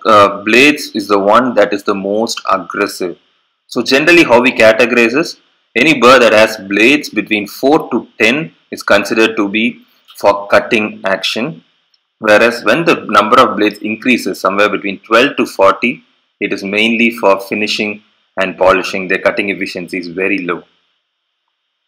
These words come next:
because the engagement of the work is less when the flute space is less between two blades. So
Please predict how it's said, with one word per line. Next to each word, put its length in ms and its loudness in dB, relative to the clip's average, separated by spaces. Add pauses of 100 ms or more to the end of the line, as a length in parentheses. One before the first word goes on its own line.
(600)
because 320 0
the 200 -6
engagement 840 2 (400)
of 300 2
the 100 -2
work 560 2
is 160 -8
less 380 -2
when 260 -2
the 80 -2
flute 400 -2
space 380 -2
is 180 -8
less 380 -4
between 500 -8 (460)
two 380 -8 (200)
blades. 580 -6 (1400)
So 540 0